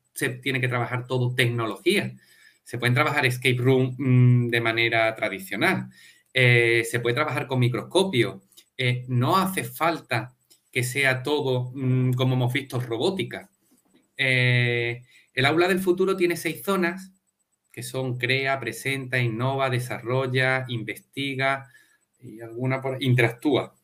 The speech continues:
No sé si se me ha ido alguna de las seis. Y el sentido del aula del futuro es que haya zonas para cada, eh, para cada aprendizaje. En un mismo aula,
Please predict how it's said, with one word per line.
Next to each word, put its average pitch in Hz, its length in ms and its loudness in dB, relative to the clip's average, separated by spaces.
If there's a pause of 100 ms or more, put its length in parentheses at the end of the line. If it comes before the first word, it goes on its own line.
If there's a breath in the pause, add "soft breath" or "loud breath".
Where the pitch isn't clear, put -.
No 127 160 0
sé 123 120 -2
si 123 140 -4
se 113 100 -2
me 113 100 -2
ha 117 60 2
ido 117 120 2
alguna 113 300 0
de 110 60 0
las 104 140 -4
seis. 165 240 2 (1500 soft breath)
Y 147 100 -2
el 139 80 2
sentido 139 400 4
del 185 140 2
aula 175 220 4
del 165 140 -2
futuro 170 480 4
es 180 160 0
que 143 200 -2
haya 160 400 -2
zonas 190 600 0 (320)
para 127 240 2
cada, 156 420 0
eh, 120 1000 0 (420)
para 120 260 -2
cada 147 320 -4
aprendizaje. 123 1000 -2 (680 loud breath)
En 143 160 2
un 185 140 2
mismo 190 340 6
aula, 170 480 2